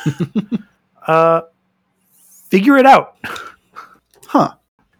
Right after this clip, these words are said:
Speaker 1: Just have a cool time.
Speaker 2: Okay.
Speaker 1: Uh,
Speaker 2: So,
Speaker 1: and I,
Speaker 2: without
Speaker 1: I
Speaker 2: points, what's their rough scale of measuring the size of an army? I imagine there has to be something.
Speaker 1: Go pick a historical battle,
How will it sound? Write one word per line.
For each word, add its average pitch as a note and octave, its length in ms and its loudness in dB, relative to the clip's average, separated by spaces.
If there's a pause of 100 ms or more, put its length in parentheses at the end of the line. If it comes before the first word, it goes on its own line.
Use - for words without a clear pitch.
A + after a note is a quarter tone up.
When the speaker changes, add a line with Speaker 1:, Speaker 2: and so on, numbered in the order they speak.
(120)
Speaker 1:
Just - 280 -2 (100)
have G#3 340 -2
a A#3 80 2
cool A3 360 0
time. D3+ 680 -4 (540)
Speaker 2:
Okay. C#4 280 -8 (800)
Speaker 1:
Uh, C#3+ 260 -4
Speaker 2:
So, F3+ 300 0
Speaker 1:
and F#3 80 -2
I, F#3+ 60 2
Speaker 2:
without F#3 220 0
Speaker 1:
I F#3 40 0
Speaker 2:
points, - 560 -6
what's E3 200 -4
their D3+ 100 -2
rough C#3 220 -4
scale C#3 480 -4
of A2+ 160 -6
measuring B2 340 -6
the A#2+ 80 -6
size C3+ 320 -4
of - 60 -12
an A#2 100 -10
army? C3+ 380 -12 (340)
I - 60 -4
imagine D3 340 -4
there - 160 -18
has C#3 160 -8
to E3 60 -6
be C3+ 100 -10
something. - 640 -8
Speaker 1:
Go F#3+ 300 2
pick G#3 340 -4
a E3+ 60 -4
historical F3 680 -2
battle, C3+ 500 -4